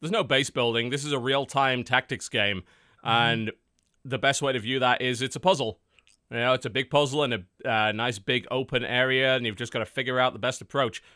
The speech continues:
Speaker 1: And the cool thing is, there's quite a lot of answers to that.
Speaker 2: Yep, there's so many ways to do everything. And in this one, you can kill or not kill, too.
Speaker 1: Mm-hmm.
Speaker 2: So,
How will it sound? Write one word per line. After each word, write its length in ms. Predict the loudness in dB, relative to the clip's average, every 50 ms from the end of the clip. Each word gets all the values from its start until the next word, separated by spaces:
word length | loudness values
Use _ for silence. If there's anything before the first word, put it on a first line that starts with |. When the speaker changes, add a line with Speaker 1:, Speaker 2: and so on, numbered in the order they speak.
| _ -10
Speaker 1:
And 120 | -8 -6 -6
the 60 | -6
cool 200 | -2 -2 -2 -2
thing 260 | 0 0 0 0 2
is, 240 | 0 0 0 -2 -4
there's 280 | -4 -4 -4 -4 -6 -10
quite 220 | -6 -4 -4 -2 0
a 40 | 0
lot 120 | 0 2
of 60 | 2 2
answers 340 | 2 2 0 -2 -6 -8 -8
to 80 | -6
that. 200 | -4 -4 -4 -4 _ _ _ _ _ _ _ _ _ _ _ -6
Speaker 2:
Yep, 300 | 2 2 2 2 2 -4 _
there's 360 | 2 4 4 4 2 -2 -10 _ _ _ _ _
so 460 | -14 -12 -12 -10 -4 2 4 4 6
many 160 | 6 4 4
ways 300 | 6 6 8 6 6 2
to 60 | 0 0
do 140 | 4 4 4
everything. 540 | 4 4 0 2 2 2 2 0 -4 -8 -12 _ _ _ _ 0
And 380 | 4 6 6 8 6 4 2 0 0
in 120 | 2 4
this 180 | 4 2 4 6
one, 300 | 6 6 6 6 2 -4 -4
you 180 | 0 2 2 4
can 220 | 4 2 2 2
kill 200 | 4 4 4 6
or 80 | 6 4
not 220 | 4 4 2 2 0
kill, 200 | -2 -2 -2 -2
too. 260 | -2 0 0 0 0
Speaker 1:
Mm-hmm. 400 | -4 _ _ _ _ -8 0 6
Speaker 2:
So, 380 | 10 12 12 12 10 8 4